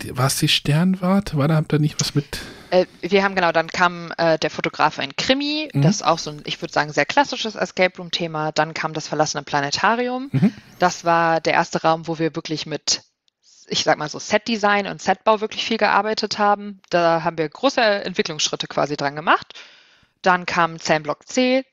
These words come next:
Speaker 2: zwar super klassisches Thema, aber nicht klassische Aufmachung, wenn man bekommt, bevor man ihn bucht, qua-, also wenn man ihn bucht, bekommt man Rollen zugesendet, die man an dem Tag des Spiels verkörpert. Und wir haben am Anfang so ein schauspielerisches Element. Ähm,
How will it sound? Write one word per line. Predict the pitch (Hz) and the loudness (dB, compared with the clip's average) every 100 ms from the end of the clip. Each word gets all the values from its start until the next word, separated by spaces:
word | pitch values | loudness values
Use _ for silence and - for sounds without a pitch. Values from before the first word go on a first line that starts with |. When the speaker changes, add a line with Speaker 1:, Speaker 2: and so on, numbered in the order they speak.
| _ | _
Speaker 2:
zwar | - - 165 | -4 0 0
super | 165 170 | 0 -4
klassisches | - 160 165 160 156 | 0 0 0 -4 -6
Thema, | - 233 233 226 226 - | 0 0 2 2 0 0
aber | 165 165 | 0 0
nicht | 175 214 - | 0 -2 -2
klassische | - 185 170 160 - | -2 0 -2 -2 0
Aufmachung, | 180 - 240 247 226 | 0 2 0 0 -2
wenn | 190 | -2
man | 175 156 | -4 -6
bekommt, | 156 - 170 - | -8 -2 -2 -4
bevor | 165 - | -12 -6
man | 165 156 | -4 -4
ihn | - 160 156 151 | -6 -16 -16 _
bucht, | 180 175 - - | -18 -16 -16 -6
qua-, | - | 0
also | 165 160 | 0 0
wenn | 175 | -2
man | 165 | -2
ihn | 165 | -8
bucht, | 180 - | -10 -10
bekommt | - 160 | -8 -8
man | 160 | -8
Rollen | 156 143 170 233 285 - - _ | -4 0 2 0 -2 -12 -20 _
zugesendet, | - 226 226 233 240 262 - - | -18 -6 0 2 2 -2 -4 -4
die | |
man | 170 156 | -2 -2
an | 160 | -2
dem | 156 | -4
Tag | - 165 | -2 -2
des | - - | -2 -6
Spiels | 170 - | -6 -6
verkörpert. | - - 180 - 294 294 - - - - - | -8 -2 0 2 2 0 -4 -18 -20 -20 0
Und | |
wir | 190 | 0
haben | 175 | 0
am | 180 | -2
Anfang | 170 170 170 | 0 0 -2
so | 165 | -2
ein | |
schauspielerisches | - 202 - 185 165 160 156 - | 0 2 0 0 0 0 -2 -2
Element. | 156 147 185 370 - - _ _ - - _ _ _ - | -2 2 0 0 -4 -4 _ _ -20 -20 _ _ _ 0
Ähm, | 180 175 170 165 165 | 2 2 -4 -12 -16